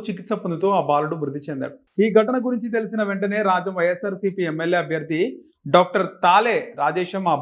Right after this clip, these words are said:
బాలుడి కుటుంబాన్ని పరామర్శించి అన్ని విధాలుగా వారికి అండగా ఉంటామని భరోసా ఇవ్వడం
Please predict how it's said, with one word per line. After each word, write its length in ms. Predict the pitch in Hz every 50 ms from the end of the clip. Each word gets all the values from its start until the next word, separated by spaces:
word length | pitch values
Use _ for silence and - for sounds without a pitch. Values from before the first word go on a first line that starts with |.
| 123
బాలుడి 340 | 135 147 170 170 180 175 170 -
కుటుంబాన్ని 460 | 160 160 170 170 170 175 160 156 175 196 196 - _ _ _ -
పరామర్శించి 720 | 143 143 156 175 185 196 196 185 190 180 180 - 185 214 214 185
అన్ని 140 | 165 175 185 190
విధాలుగా 360 | 175 180 170 170 170 180 180 165
వారికి 240 | 156 147 151 151 160 143
అండగా 300 | 139 151 156 165 165 151 - - - - _ _ - 135 135
ఉంటామని 420 | 143 139 180 190 180 175 180 180 156 131
భరోసా 280 | 135 147 151 151 180
ఇవ్వడం 240 | 151 143 139 143 147